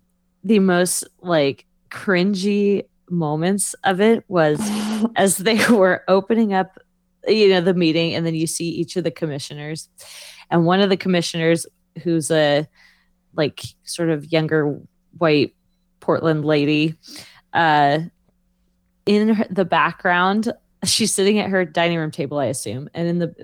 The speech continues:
Speaker 1: background of her dining room, there is, like, this weird shrine with, like, various Black people, uh, maybe from Portland, maybe other leaders. And they're not, like, M L K or Malcolm X. It's like, we're supposed to assume that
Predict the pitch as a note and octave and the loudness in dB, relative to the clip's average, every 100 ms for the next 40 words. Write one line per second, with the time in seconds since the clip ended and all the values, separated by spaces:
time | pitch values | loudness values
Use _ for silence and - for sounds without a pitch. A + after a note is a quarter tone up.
0 | - F3 F3+ - E3+ D#3+ E3 - D#3+ E3 | 0 0 0 -2 -2 0 -4 -8 -8 -6
1 | D3 D3+ - D#3 D#3 C#3+ D3 D#3 - - | -4 -6 -2 -2 0 -4 -8 -10 -14 -20
2 | - _ F3+ E3 E3+ E3 - D3 B2+ - | -20 _ 2 4 4 2 0 0 0 -6
3 | _ _ _ _ F3+ F3 - - _ _ | _ _ _ _ 0 0 -2 -8 _ _
4 | - F3 G3 G3 G3 F3+ - - - E3 | -8 0 2 4 2 -2 -4 -4 -6 -6
5 | C#3+ C#3+ D#3+ F#3+ A#3 C4 _ - F#3 D#3+ | -4 -4 -6 -4 -4 -4 _ -2 0 0
6 | - D3+ D3 - _ _ _ _ - D#3+ | 0 2 0 -4 _ _ _ _ -8 0
7 | E3+ D#3+ D#3+ D3 D#3 - - D3+ D3 - | 2 4 4 2 0 -6 -2 -2 -2 -8
8 | _ - E3 - E3+ D#3 G2 - A#2+ D3+ | _ -10 -10 -2 0 0 -2 -4 -2 -2
9 | - E3+ F#3 F3+ F3 F#3+ F3 - D#3+ E3+ | -2 2 2 2 -2 -4 -4 -2 0 0
10 | E3+ E3 D#3+ A2 E3 D#3 D#3 E3 - G3 | 0 -2 -2 -2 0 -2 -2 -2 0 0
11 | G#3 A3 G#3 G3 F3 - F#3+ F#3 E3+ F3 | 2 2 2 0 -2 -4 -2 0 0 0
12 | E3+ F3 E3 D#3 F3+ E3 D#3 - E3+ B2+ | 2 2 0 -2 -4 -4 -4 -4 -4 -4
13 | B2+ D#3+ - - E3+ - E3+ D#3+ - D#3+ | -6 -6 -6 -2 -2 0 -2 -2 -2 -2
14 | D#3 D3+ C#3+ - | -2 -4 -6 -8